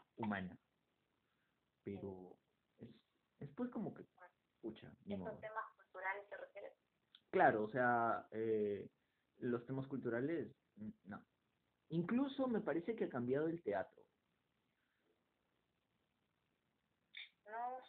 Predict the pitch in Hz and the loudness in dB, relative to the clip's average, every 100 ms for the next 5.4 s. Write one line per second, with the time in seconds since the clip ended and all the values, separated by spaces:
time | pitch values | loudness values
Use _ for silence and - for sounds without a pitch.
0 | - 254 254 254 247 247 240 233 233 254 | -14 -10 -8 -6 -8 -10 -14 -18 -12 -8
1 | 233 - 190 180 180 - 175 175 _ _ | -8 -8 -2 0 -2 -6 -14 -14 _ _
2 | _ _ _ _ - _ - 180 175 185 | _ _ _ _ -20 _ -16 -16 -12 -8
3 | 185 180 180 175 - _ _ _ 180 - | -4 -4 -4 -8 -18 _ _ _ -16 -14
4 | 190 - - - _ _ _ _ _ - | -14 -14 -14 -16 _ _ _ _ _ -20
5 | 180 180 175 185 | -14 -12 -10 -10